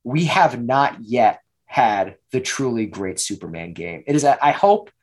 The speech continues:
that's not a never. I'm choosing to believe that's ahead of us. We're not there yet. So I don't think that game exists yet, is my answer to you.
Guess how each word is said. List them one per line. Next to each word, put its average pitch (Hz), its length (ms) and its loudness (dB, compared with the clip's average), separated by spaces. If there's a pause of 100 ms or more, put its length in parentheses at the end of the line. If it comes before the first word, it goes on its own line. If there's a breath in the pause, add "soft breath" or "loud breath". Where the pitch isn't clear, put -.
(340)
that's 160 180 4
not 156 140 4
a 139 40 2
never. 143 500 0
I'm 139 100 0
choosing 151 280 -2
to 139 60 -2
believe 135 360 2
that's 139 240 4
ahead 139 260 2
of 117 100 -2
us. 90 240 -2
We're 117 80 -4
not 104 200 -2
there 104 200 -4
yet. 85 260 -8 (320)
So - 120 2
I 151 60 6
don't 175 300 2
think 180 200 -6
that 143 220 4
game 127 220 -2
exists 95 440 -8
yet, 82 280 -4
is 110 100 -12
my 101 160 -6
answer 85 320 -10
to 80 140 -12
you. 65 180 -10